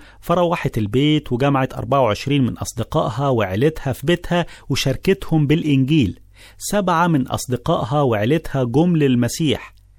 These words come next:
خلوا بالكوا إن الكلام ده بعد أسبوع واحد. سبعة من أصدقائها وعيلتها جم للمسيح، وبعد أسبوع تاني وهي لسه مؤمنة جديدة،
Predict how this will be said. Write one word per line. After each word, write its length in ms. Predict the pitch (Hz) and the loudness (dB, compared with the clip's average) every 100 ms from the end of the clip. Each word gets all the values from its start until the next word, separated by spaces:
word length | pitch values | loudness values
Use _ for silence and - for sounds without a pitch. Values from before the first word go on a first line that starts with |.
| - - | -20 -8
خلوا 260 | 151 123 | -2 0
بالكوا 400 | 110 170 - 160 | 2 0 0 0
إن 120 | 123 | 0
الكلام 380 | 113 - 120 147 | -2 -2 0 2
ده 200 | 131 143 | 2 2
بعد 240 | 139 135 117 | 4 4 2
أسبوع 380 | - - 147 | -2 -2 2
واحد. 460 | 131 156 147 - - - - - - - | 4 2 0 -6 -16 -20 -20 -20 -20 -6
سبعة 340 | 170 156 123 | 0 2 2
من 180 | 107 - | 2 0
أصدقائها 600 | - 120 117 151 170 120 | -6 -4 -2 0 0 0
وعيلتها 580 | 127 107 123 190 - 147 | -2 0 0 0 0 -2
جم 280 | 127 175 | 2 4
للمسيح، 640 | 135 107 107 - 147 104 - - - | 4 2 -2 -2 -2 -4 -14 -20 -10
وبعد 280 | 123 127 113 | -2 -2 -2
أسبوع 380 | - - 131 113 | -6 -4 -4 -2
تاني 460 | - 170 190 226 - - | 0 2 2 0 -4 -8
وهي 260 | 113 123 143 | 0 2 4
لسه 280 | 151 - 127 | 2 0 -2
مؤمنة 360 | 113 135 156 | -2 2 2
جديدة، 480 | 117 117 190 180 175 | 2 0 0 0 -2